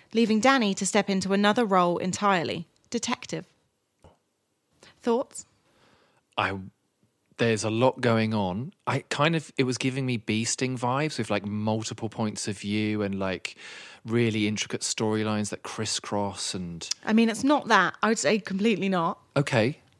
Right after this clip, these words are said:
Speaker 2: Don't wanna read
Speaker 1: Good,
Speaker 2: it then.
Speaker 1: good g-, <laughs> yeah, I'm, I'm out then.
Speaker 2: I'm out.
Speaker 1: Stop talking about it. No, I mean, the book's described as darkly comic and a bit of a feminist horror story.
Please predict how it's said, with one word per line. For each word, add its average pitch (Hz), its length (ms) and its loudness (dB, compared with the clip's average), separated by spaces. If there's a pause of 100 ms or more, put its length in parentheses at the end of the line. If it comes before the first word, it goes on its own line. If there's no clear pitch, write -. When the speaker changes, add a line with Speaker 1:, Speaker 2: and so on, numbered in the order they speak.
(140)
Speaker 2:
Don't 117 140 2
wanna 110 160 4
read 107 120 4
Speaker 1:
Good, - 120 8
Speaker 2:
it 104 40 2
then. 120 100 0 (140)
Speaker 1:
good 302 200 2
g-, - 440 2
<laughs> - 40 -
yeah, 233 100 4 (140)
I'm, 208 120 2
I'm 214 140 6
out 220 240 2
then. 170 100 -2
Speaker 2:
I'm 127 140 6
out. 120 140 6
Speaker 1:
Stop 196 160 2
talking 202 280 2
about 170 240 2
it. 196 100 2 (1000)
No, 302 300 6
I 285 40 -2
mean, 349 120 2
the 370 80 4
book's - 260 2
described 285 920 2
as 269 160 -4
darkly 247 460 4
comic 247 500 0
and 226 100 2
a 220 40 2
bit 233 180 4
of 202 100 -8
a 214 40 -4
feminist 220 520 0
horror 220 240 6
story. 233 560 4